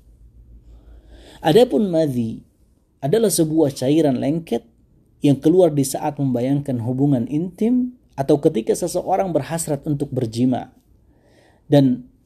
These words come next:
di saat cairan tersebut keluar, tidak ada rasa nikmat yang dirasakan.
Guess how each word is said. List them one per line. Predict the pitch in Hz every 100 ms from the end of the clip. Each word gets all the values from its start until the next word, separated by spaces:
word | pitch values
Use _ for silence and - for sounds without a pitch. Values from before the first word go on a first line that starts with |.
| _ 151
di | 147 160
saat | - 403 359 -
cairan | - 294 196
tersebut | 185 156 139 135
keluar, | - 117 117 101 - - _ _ -
tidak | 180 370 -
ada | 247 -
rasa | 170
nikmat | 170 208 180 156
yang | 143 127
dirasakan. | 113 107 135 135 104